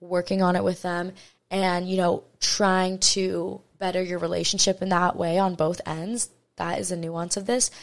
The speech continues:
Some people are worth it and some people are not. So can you have discernment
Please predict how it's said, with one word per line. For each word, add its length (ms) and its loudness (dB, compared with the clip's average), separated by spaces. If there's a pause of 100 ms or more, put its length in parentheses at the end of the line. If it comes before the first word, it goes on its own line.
(200)
Some 340 4
people 300 0
are 100 6
worth 280 4
it 120 6
and 160 -4
some 220 2
people 400 0
are 160 2
not. 560 0
So 260 2
can 280 -6
you 100 2
have 220 0
discernment 680 0